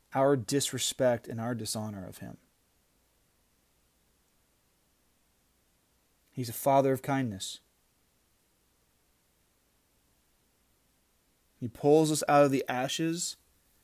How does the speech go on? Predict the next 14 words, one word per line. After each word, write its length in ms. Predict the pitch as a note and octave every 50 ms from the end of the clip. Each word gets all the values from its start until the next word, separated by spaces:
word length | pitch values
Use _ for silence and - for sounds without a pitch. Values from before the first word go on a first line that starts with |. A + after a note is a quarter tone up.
| _ _
He 180 | _ - C3 G#2+
restores 680 | - B2 - - - - - D3+ C#3 C#3+ D3 C3+ C#3
us. 400 | D3 C3+ C#3 - - - - - _ _ _ _ _ _ _ _ _ _ _ _ _ _ _ _ _ _ _ _ _ _ _ _ _ _ _ _ _
Even 520 | D3 D3+ E3+ F3+ F3+ G3+ G3 F#3+ F#3 F3+ - - _ _
when 420 | C#3 B2+ C#3 D3 C#3+ C#3+ C#3+ C#3
we 180 | B2+ C3 C#3+ C#3
fail 460 | - - - - D3 C#3 C3 A#2+ A#2
time 320 | - - - C3+ C3 C3 C3+
and 100 | C3 -
time 200 | - C3+ C3 B2
again, 520 | A#2 A2 A2+ B2 B2 A#2+ A#2 G#2+ G2+ F#2+
God 320 | - B2 B2 C3 C3+ C3 C3
is 220 | B2 A#2+ A2 G#2+
not 500 | A#2+ A#2+ A#2 A#2+ B2 B2 B2 A#2+ A#2 -